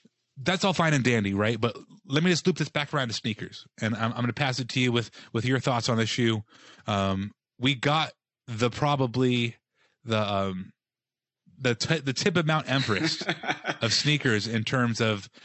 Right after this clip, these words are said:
Speaker 1: the Galaxy Foamposite.
Speaker 2: Yeah.
Speaker 1: So, like, what is the Galaxy Foamposite, Mike? And what does the Galaxy Foamposite mean to you, or what does the Galaxy Foamposite mean to sneakers?
Speaker 2: To sneakers, it was the next chapter of madness, I think.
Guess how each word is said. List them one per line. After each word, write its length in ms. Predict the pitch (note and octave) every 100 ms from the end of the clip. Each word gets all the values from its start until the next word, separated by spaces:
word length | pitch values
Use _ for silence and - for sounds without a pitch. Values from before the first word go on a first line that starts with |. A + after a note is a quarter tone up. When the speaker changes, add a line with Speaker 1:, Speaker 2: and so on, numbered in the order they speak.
| -
Speaker 1:
the 100 | -
Galaxy 440 | G#2+ C3 B2+ - A#2+
Foamposite. 640 | - A2+ G#2+ G2 F#2 -
Speaker 2:
Yeah. 200 | G#2+ A2+ A#2+ _ _ -
Speaker 1:
So, 160 | - A2
like, 300 | G2+ G2 - _ _ _ _ -
what 200 | C3+ E3
is 140 | D#3+
the 80 | C#3
Galaxy 380 | B2 A#2+ - A2+
Foamposite, 540 | A2+ G#2+ G#2 F2+ F#2
Mike? 220 | F#2 F#2
And 100 | G2
what 100 | A2+
does 100 | D#3+
the 80 | D3+
Galaxy 340 | C3+ C3+ -
Foamposite 560 | B2+ B2+ A#2+ A#2+ A2+ G2+
mean 360 | G2+ G2 F#2+ F#2+ _ _ _ -
to 120 | A#2+
you, 360 | G#2+ A2+ D#3
or 100 | E3
what 140 | B2+ C#3
does 80 | B2
the 80 | B2+
Galaxy 340 | B2+ B2 B2+
Foamposite 500 | - A#2+ A#2+ A#2 G#2+
mean 260 | G#2+ G#2 G2 _ - _
to 80 | -
sneakers? 640 | - G#2+ - E2 - - _ -
Speaker 2:
To 120 | E3
sneakers, 680 | D3+ G#3 A#3 B3 A3 - - D3+
it 280 | E3 D3
was 580 | C3+ D3 C#3+ C#3+ C3+ - - A#2+
the 100 | C3+
next 280 | C#3 C#3
chapter 460 | - C3+ C3+ - B2+
of 100 | A#2
madness, 500 | A#2 A#2 A2+ A2+ A2
I 100 | A2+
think. 300 | A#2+ A#2